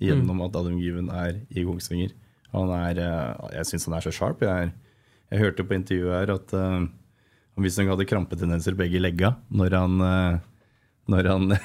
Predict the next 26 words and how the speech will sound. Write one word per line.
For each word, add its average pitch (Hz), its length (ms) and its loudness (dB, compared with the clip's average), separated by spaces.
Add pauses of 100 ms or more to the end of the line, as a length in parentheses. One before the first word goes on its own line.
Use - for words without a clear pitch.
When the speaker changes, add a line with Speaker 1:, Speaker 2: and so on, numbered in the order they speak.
(160)
Speaker 1:
<laughs> 110 400 0
mottok 95 280 -2
den 92 200 2
ballen 87 320 0
i 85 60 -2
bakrommet 87 500 0
der. 113 60 2
Men 104 260 2 (400)
for 104 80 4
det 113 80 2
første, 127 300 0 (100)
smartnessen 90 640 -2
må 101 220 2
å 92 260 0
lukte - 460 -4
den 85 120 0
ballen. 87 300 0 (220)
For 101 140 0
hvis 92 160 0
du 101 80 2
har 95 80 2
sett - 260 -2
på 90 120 0
reprisen, 90 420 -2
og 95 120 0
det, 92 120 0